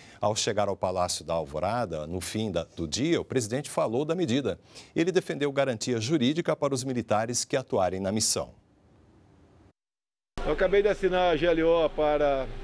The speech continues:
Speaker 2: Fortaleza. Certo? O governador preencheu os, os requisitos. Agora, deixe bem claro uma coisa. A gente precisa do parlamento para que seja aprovado o excludente de ilicitude.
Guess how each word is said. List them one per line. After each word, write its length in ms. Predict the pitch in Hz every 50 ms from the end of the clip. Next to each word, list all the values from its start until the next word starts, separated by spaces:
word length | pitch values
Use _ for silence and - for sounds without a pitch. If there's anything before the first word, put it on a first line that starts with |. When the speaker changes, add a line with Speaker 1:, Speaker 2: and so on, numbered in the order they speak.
| - - - - - - - - - - - - - - - - - - - - - - - -
Speaker 2:
Fortaleza. 600 | 160 170 165 185 165 165 180 202 202 170 202 185 151 - - - - - - - - - - - - - - - - - - - - - - - - - - - - - - - - - - - - - - - - -
Certo? 300 | 139 143 143 139 - 139
O 240 | 135 127 123 120 110
governador 560 | 127 139 135 160 156 151 143 131 147 160 147
preencheu 520 | - 160 156 139 127 - 151 160 156 143
os, 260 | 131 123 - - 139 127
os 40 |
requisitos. 560 | - 143 139 - 156 123 - 151 180 180 - - - - - - - - - - - -
Agora, 160 | - 147 180 190
deixe 240 | 170 208 208 -
bem 180 | 226 262 247 233
claro 300 | 170 185 196 196 196 208
uma 140 | 226 240 196
coisa. 420 | - 175 185 175 151 117 117 117 101 - -
A 20 | -
gente 140 | - - -
precisa 640 | - 220 220 175 - - 185 214 233 220 202 220
do 100 | 202 175
parlamento 640 | - - 196 180 170 165 151 151 160 170 190 - - - - - - - - - - - - - 202 - - - - - - - - - - - - - - -
para 160 | 139 147 151
que 300 | 147 - 165 175 175 160
seja 240 | - - 170 170 190
aprovado 480 | - 185 180 147 131 151 170 175 165 185
o 40 |
excludente 360 | 170 - - 180 156 151 170 160
de 80 | 165
ilicitude. 560 | 175 180 160 170 151 - 156 170 156 139 -